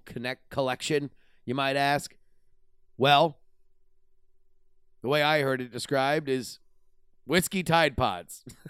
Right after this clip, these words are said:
<laughs> They're basically little whiskey shots that they have in these pouches that you just bite into. And this whole very tony, very, uh, uh, uh, you know,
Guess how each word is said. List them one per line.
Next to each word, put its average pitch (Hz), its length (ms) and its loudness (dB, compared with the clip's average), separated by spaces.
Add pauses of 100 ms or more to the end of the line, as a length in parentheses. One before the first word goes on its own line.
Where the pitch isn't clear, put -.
<laughs> - 640 -10 (500)
They're 262 180 -2
basically 269 480 6
little 269 340 4
whiskey 277 480 0
shots 220 560 2
that 226 180 0
they 233 140 2
have 240 280 4
in 226 120 6
these 240 240 -2
pouches 240 560 2
that 190 120 0
you 180 140 -8
just 196 240 -4
bite 208 280 2
into. 220 500 2
And 139 100 -6
this 151 160 -6
whole 180 420 2 (320)
very 170 520 2
tony, 151 1000 -6 (480)
very, 143 760 -2
uh, 135 40 0
uh, 127 920 -4
uh, 101 220 -14 (220)
you 123 160 -8
know, 98 140 -12